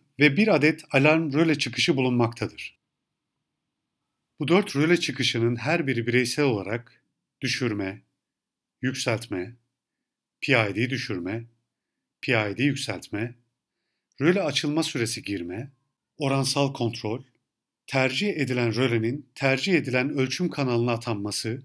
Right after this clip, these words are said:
gerçek zaman özelliği ile günlük, haftalık ve aylık programlar olarak ayarlanabilir. Omnicon'da ayrıca beş adet programlanabilir dijital giriş bulunmaktadır. Bunlar sıvı seviye,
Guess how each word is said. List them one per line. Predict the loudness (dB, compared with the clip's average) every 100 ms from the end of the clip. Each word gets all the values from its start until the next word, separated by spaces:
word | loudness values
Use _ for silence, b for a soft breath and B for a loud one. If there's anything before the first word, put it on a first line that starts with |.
| _ _ _
gerçek | 0 2 0 -2
zaman | 0 0 0
özelliği | 0 0 0 2 2
ile | 0
günlük, | -2 -2 0 -2 -6 -16 _
haftalık | -4 -4 -2 -2 -2 -6 -14 -6 -2
ve | 0
aylık | 2 2 0 -4
programlar | -2 0 2 2 2 2
olarak | 0 -2 -4
ayarlanabilir. | -2 -2 0 -2 -2 -4 -8 -16 -20 _ _ _ _ _
Omnicon'da | -2 0 0 0 -2 0 -2 -4 _ _ 6
ayrıca | 6 6 2 0 2
beş | 2 0
adet | 0 -2 0
programlanabilir | 2 2 2 2 0 0 0 -2 -4 -4
dijital | -4 -2 -2 -2
giriş | -2 -4 -2
bulunmaktadır. | 2 2 2 -2 -12 -14 -20 -20 _ _ _ _
Bunlar | 2 4 4 -2 -12
sıvı | -12 -4 0 2
seviye, | 2 2 2 -2 -4